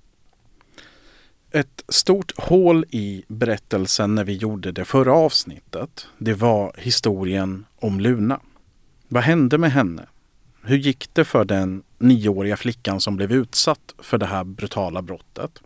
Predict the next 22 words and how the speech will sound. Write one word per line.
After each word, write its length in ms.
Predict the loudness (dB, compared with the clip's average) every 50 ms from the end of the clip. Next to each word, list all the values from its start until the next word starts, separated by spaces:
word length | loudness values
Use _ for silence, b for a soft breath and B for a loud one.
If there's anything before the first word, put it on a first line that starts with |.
| b b b b b b b b b b b b b b b b
Svaret 560 | -2 -2 2 4 6 6 6 6 4 0 -2 -4 -12 -20 _ _ _ _
på 100 | 0 2
den 180 | 2 2 0 0
frågan, 560 | 0 0 0 0 -2 -4 -6 -4 -2 0 0
det 80 | 2
var 100 | 4 4
någonting 360 | 4 4 4 0 -2 -4 -6 -6
som 220 | -4 -4 -4 -4
du, 240 | -6 -8 -10 -12 -14 -18 _ -10
Katrin, 460 | -10 -10 -8 -6 -6 -6 -6 -6 -4
arbetade 640 | -2 -2 -2 -2 -2 -6 -8 -8 -8 -8 -6 -6 -4
med 360 | -4 -4 -6 -6 -8 -10 -14 -18 -16 _
redan 400 | -2 -2 -2 0 -2 -4 -4 -4
då. 260 | -4 -4 -4 -6 -10 -14 B B B B B B B B B B B B B B B
Och 160 | -2 -2 0
som 180 | 4 4 6 6
nu 280 | 6 4 2 0 -2 -2
i 100 | -2 -2
veckan 400 | -2 -2 -4 -4 _ 0 2 2
har 100 | 2 2
resulterat 640 | 2 0 -2 -2 -4 -4 -4 -4 -2 -2 -4 -6 -6 -8
i 260 | -8 -6 -8 -10